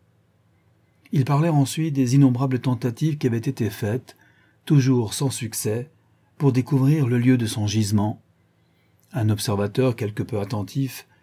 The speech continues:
eût pu remarquer cependant que chacun, en souriant à la folie de ses prédécesseurs et paraissant encourager les espérances de ses voisins, nourrissait le secret espoir qu'il serait le seul favorisé par le sort dans cette aventureuse recherche.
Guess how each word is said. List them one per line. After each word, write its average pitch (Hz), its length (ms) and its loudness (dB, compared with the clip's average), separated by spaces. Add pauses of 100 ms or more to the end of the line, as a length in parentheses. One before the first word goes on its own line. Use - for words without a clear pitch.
(300)
eût 180 80 -2
pu 151 120 0
remarquer 139 400 2
cependant 143 560 0
que 117 160 -6
chacun, 117 580 -2 (380)
en 110 140 -2
souriant 120 520 2
à 95 60 -4
la 98 120 -4
folie 123 300 -2
de 107 100 -4
ses 117 140 -6
prédécesseurs 117 880 -2 (520)
et 135 100 -2
paraissant 147 540 2
encourager 117 500 0
les 110 160 0
espérances 117 520 0
de 101 80 -2
ses 107 160 -4
voisins, 117 480 2 (680)
nourrissait 139 440 6
le 113 100 2
secret 127 380 -2
espoir 123 640 -2 (320)
qu'il 143 160 -4
serait 110 280 -4
le 98 100 -4
seul 110 300 -2
favorisé 101 560 -4
par 104 140 -4
le 101 120 -2
sort 98 460 -6
dans 113 140 -2
cette 120 220 -2
aventureuse 101 580 -2
recherche. 98 720 -6